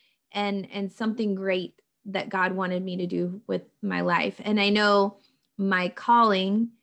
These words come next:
is, you know, ministry. It's, it's loving people. It's encouraging people. It's seeing people brought to the Lord. It is, uh, missions. It is our church work, whatever that looks like, whatever our hand can find to do for the Lord, we're gonna do it, right? So that's,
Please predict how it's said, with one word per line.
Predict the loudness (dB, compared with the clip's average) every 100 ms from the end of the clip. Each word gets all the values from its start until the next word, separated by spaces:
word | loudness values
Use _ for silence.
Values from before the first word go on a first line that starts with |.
| _ _ _ -2
is, | 0 0 -2 -10 -12
you | -10
know, | -8
ministry. | -4 0 0 -2 -8 -14 -12 -8 -6
It's, | -8 -12 _ _
it's | -16 -16 -8
loving | -2 -2 -2 -6
people. | -10 -12 -8 -10
It's | -8
encouraging | -12 -12 -6 -4 -4 -6 -10
people. | -10 -10 -6 -6
It's | -8 -12
seeing | -10 -10
people | -10 -12 -6 -4 -4 -6 _ _ _
brought | -2 -2
to | -6 -10
the |
Lord. | -4 -2 -2 -2 -4 -8
It | -10 -6
is, | -2 -2 -2 -6 -8 -16 _ _ _ _ _ -8
uh, | -6 -4
missions. | -4 -4 -6 -8 -8 -10 -14
It | -6 -4
is | -2 -2 -2 -6 -10
our | -10 -10
church | -10 -8 -8 -8
work, | -10 -10 -8
whatever | -2 -2 0 0 0
that | 0 0 -2 _
looks | -4 -4 -4 -8
like, | -8 -6 -6 -6
whatever | -4 -2 0 0
our | 0 -2
hand | -6 -6 -6 -8
can | -10
find | -10 -8 -8 -10
to | -10
do | -8 -8
for | -8
the | -10
Lord, | -6 -4 -4
we're | -6 -10
gonna | -10
do | -10 -12
it, | -12
right? | -10 -8 -8
So | -10 -4
that's, | -4 -4 -12